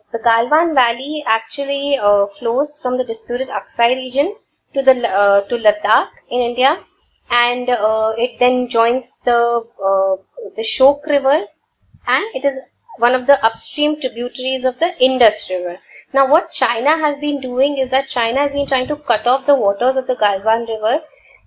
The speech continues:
and, uh, uh, basically, uh, starve us of the much needed water that, uh, India has been, uh, requiring, since we are, uh, as I like to point out again, a water deficit region.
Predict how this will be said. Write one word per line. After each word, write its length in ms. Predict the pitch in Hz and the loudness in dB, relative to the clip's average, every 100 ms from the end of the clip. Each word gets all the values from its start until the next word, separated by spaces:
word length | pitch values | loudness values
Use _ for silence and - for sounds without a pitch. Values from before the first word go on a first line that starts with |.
| _ | _
and, 360 | 247 269 370 370 | 0 0 -2 -4
uh, 460 | 349 220 220 220 220 _ | -2 0 2 2 0 _
uh, 360 | 202 190 196 196 - _ | 0 2 2 -2 -6 _
basically, 640 | 240 247 294 294 320 330 302 | -6 -4 -6 -6 -6 -2 -2
uh, 240 | 196 196 202 | 0 -4 -4
starve 520 | - - 240 285 320 | -8 0 2 2 0
us 340 | 214 190 - - | -6 -6 -6 0
of 180 | 214 220 - - - | 2 2 -8 -20 0
the 400 | 233 226 226 220 | 2 4 2 2
much 280 | 240 - 269 | 0 0 -4
needed 340 | 269 269 220 | 0 0 0
water 380 | 196 196 262 226 | 0 2 4 4
that, 160 | 202 196 - | 2 0 -4
uh, 240 | - 190 185 | 0 2 0
India 300 | 208 214 220 | -2 -2 0
has 240 | 220 220 214 | 2 0 -4
been, 360 | 220 214 214 214 - - _ _ | -10 -8 -8 -10 -16 -20 _ _
uh, 400 | 196 196 190 190 185 - 196 | 0 2 2 0 -2 -12 -8
requiring, 640 | 220 - 247 311 277 175 165 - _ _ _ _ _ _ | -6 0 2 2 0 -8 -16 -20 _ _ _ _ _ _
since 360 | _ 214 208 - | _ -4 -4 -6
we 200 | 220 214 | -4 0
are, 140 | 208 208 208 208 | 2 2 -2 -2
uh, 260 | 202 190 185 | 0 0 0
as 180 | 196 | 0
I 260 | 202 196 196 | 0 -2 -2
like 160 | 214 202 | -4 -4
to 80 | 220 | -4
point 300 | - 202 202 | -2 -2 -2
out 120 | 196 | -2
again, 220 | 196 202 | -2 -4
a 80 | 202 | -4
water 300 | 202 220 294 | -2 0 0
deficit 480 | 233 - 202 233 - | -4 -6 -10 -10 -10
region. 420 | 185 180 170 180 | -14 -12 -14 -14